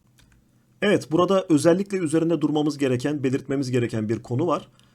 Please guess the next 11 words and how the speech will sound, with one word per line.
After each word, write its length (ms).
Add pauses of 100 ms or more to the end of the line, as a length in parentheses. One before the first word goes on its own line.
(140)
Gözlemcinin 920
gözlem 480
sırasında 500
nerelerden 760
bilgi 220
toplayacağı 600
gibi 240
çeşitli 420
ayrıntıları 640
unutmamak 600
için 240